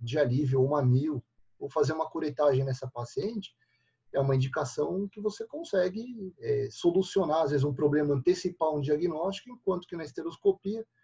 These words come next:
com sangramento, eu não vou tá enxergando nada, tá?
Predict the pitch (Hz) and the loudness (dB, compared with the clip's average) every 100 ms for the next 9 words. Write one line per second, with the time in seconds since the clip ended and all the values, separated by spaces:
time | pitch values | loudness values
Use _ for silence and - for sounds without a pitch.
0 | _ _ _ 196 190 185 180 165 170 190 | _ _ _ 0 2 4 4 2 0 2
1 | 190 190 185 190 185 190 180 185 214 151 | 2 2 2 2 4 4 4 2 0 0
2 | 113 113 - _ _ 123 | -4 -6 -12 _ _ -14